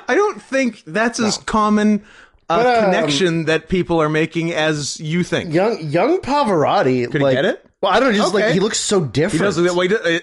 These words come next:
Speaker 1: and, and clean shaven.
Speaker 2: Yeah. But, uh, is he, he's alive?
Speaker 1: Hmm,
Speaker 2: All right,
Speaker 1: that's,
Speaker 2: po-, all right, possible?
Speaker 1: that's a fair question. I almost wanna lean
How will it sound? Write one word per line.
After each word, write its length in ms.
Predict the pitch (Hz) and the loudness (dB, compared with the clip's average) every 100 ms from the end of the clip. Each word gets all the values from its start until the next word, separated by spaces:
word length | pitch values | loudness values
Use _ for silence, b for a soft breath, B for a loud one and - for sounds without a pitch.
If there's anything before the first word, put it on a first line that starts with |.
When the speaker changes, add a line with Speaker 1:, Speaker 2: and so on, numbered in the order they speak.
| - | -6
Speaker 1:
and, 220 | 160 151 | -10 -6
and 140 | 175 151 | -6 -4
clean 200 | 202 175 | -2 -2
shaven. 480 | - 147 127 71 92 | 0 -2 -2 -6 -8
Speaker 2:
Yeah. 340 | 131 165 101 - _ _ _ _ _ _ _ _ _ - | -2 -2 -2 -10 _ _ _ _ _ _ _ _ _ -4
But, 240 | 143 139 | -2 0
uh, 1040 | 156 143 139 135 135 131 131 127 127 127 127 | 0 2 2 2 2 2 0 0 0 -2 -4
is 220 | 123 113 | -10 -16
he, 360 | - 262 113 - | -16 -16 -18 -18
he's 520 | - 262 196 131 - - _ _ - | -10 -8 -8 -10 -18 -20 _ _ -12
alive? 540 | 110 - 508 - - _ _ _ _ _ _ _ _ _ _ - | -8 -2 -2 -2 -14 _ _ _ _ _ _ _ _ _ _ -4
Speaker 1:
Hmm, 360 | 220 165 110 | -2 -2 -4
Speaker 2:
All 80 | 104 | -2
right, 60 | 151 | 0
Speaker 1:
that's, 320 | 226 160 175 | 0 0 0
Speaker 2:
po-, 60 | 175 | 0
all 60 | |
right, 120 | 170 | 0
possible? 520 | 156 160 190 226 415 - | 0 0 -2 -4 -6 -6
Speaker 1:
that's 160 | 302 320 | -8 -6
a 40 | |
fair 200 | - 254 | -4 -2
question. 320 | - 233 151 | -2 -2 0
I 120 | 143 | 0
almost 220 | 233 320 - | 0 0 0
wanna 220 | 277 196 | 0 0
lean 720 | 160 151 190 233 226 220 | -2 -2 0 2 2 2